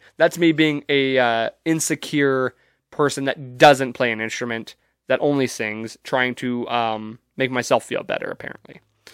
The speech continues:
Um, but this is something that is going to be reoccurring, is this idea of me saying, "I love when people tell me this," or, "I love when people say this."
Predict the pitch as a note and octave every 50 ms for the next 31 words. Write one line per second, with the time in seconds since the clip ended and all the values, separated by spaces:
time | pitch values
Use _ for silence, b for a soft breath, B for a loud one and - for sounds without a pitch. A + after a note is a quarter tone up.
0 | b b b b b b b b _ _ - - C#3 C3+ C3 C3 B2+ B2 - D3+
1 | E3+ G3 G3+ D#4+ D4+ E4 F4+ - G4+ E4+ D4+ F4+ D#4 C4 G#3 G#3 - - - G3+
2 | F#3 D#3 F#3+ F#3 E3+ D#3+ E3 E3+ D3+ D3+ D3+ C#3+ C#3 - D3 C3 B2 A#2+ A#2 B2
3 | B2 - C#3 - D#3+ E3+ F3 D#3+ E3+ E3+ D#3+ C#3+ C#3 C3+ - - D#3 D3+ D3+ -
4 | - D3+ D3 - - F#3 A3+ C4 D4+ D#4 D#4+ F4 A#3+ G3 A#3 G#3 G#3+ F#3 - -
5 | E3+ D#3+ D#3 D3 C3 B2+ A#2 - C#3+ D#3+ F#3 A#3+ C#4+ D#4+ F4+ D4+ A3+ G#3 A#3 G#3+
6 | G3+ E3 - - - D#3 D3+ C#3 B2+ A2+ A#2 -